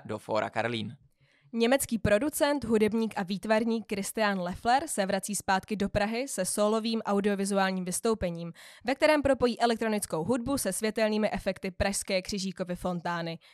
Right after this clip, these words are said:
Speaker 2: Kdy? Sedmého května dva tisíce dvacet čtyři.
Speaker 1: U nás na Ticketmasteru ale nekoupíte jenom koncerty.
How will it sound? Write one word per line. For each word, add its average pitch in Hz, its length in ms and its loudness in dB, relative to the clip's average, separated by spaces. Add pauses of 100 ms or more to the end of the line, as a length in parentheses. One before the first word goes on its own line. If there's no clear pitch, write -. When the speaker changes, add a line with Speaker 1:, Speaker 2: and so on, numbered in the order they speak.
Speaker 2:
Kdy? 202 200 0 (380)
Sedmého 220 320 4
května 220 420 -2
dva 202 240 0
tisíce 190 360 -6
dvacet 180 260 -6
čtyři. 175 440 -6 (520)
Speaker 1:
U 220 60 0
nás 254 180 4
na 185 180 6
Ticketmasteru 185 800 2
ale 127 160 6
nekoupíte 151 460 -2
jenom 151 200 2
koncerty. 123 540 0